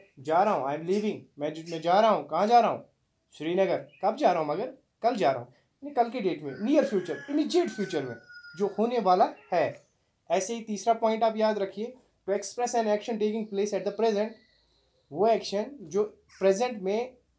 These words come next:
हो रहा है, but not necessary at the time of speaking, लेकिन बोलते वक्त ये ज़रूरी नहीं है कि उस वक्त भी चलता हो।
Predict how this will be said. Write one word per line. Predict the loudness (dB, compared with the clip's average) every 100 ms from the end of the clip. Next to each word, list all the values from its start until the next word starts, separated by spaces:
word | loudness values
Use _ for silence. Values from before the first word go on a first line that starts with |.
| 0 4
हो | 6
रहा | 6 6 2
है, | -2 -10 _ _ _ -6
but | -2 2
not | 2 4
necessary | 0 2 -2 -2 -4 -2
at | 0 0
the | 2 4
time | 4 2 -6 -18 _ _ _ _ _ 2
of | 4 4 2 -10 _ _ _ _ _ _ _ -14
speaking, | -4 -2 -2 -6 -10 -16 _ _
लेकिन | -8 -8 -8
बोलते | -4 -4 -2 2
वक्त | 2 0 -12 -10
ये | -4
ज़रूरी | -2 -2
नहीं | -2
है | -2
कि | -2
उस | -2 0
वक्त | -2 -2
भी | -4
चलता | -4 0 0
हो। | 0